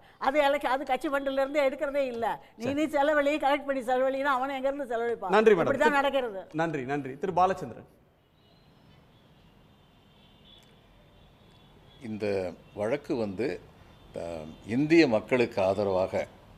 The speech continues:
Speaker 3: முடிய வேண்டும் என்றால் சுப்ரீம் கோர்ட் வந்து, வ-,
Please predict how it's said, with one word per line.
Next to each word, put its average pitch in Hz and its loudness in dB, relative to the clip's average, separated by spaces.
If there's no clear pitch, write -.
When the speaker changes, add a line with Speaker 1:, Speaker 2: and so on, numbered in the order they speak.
Speaker 3:
முடிய 113 0
வேண்டும் 101 -2
என்றால் 95 0
சுப்ரீம் 135 -4
கோர்ட் 113 0
வந்து, 101 -2
வ-, 82 -10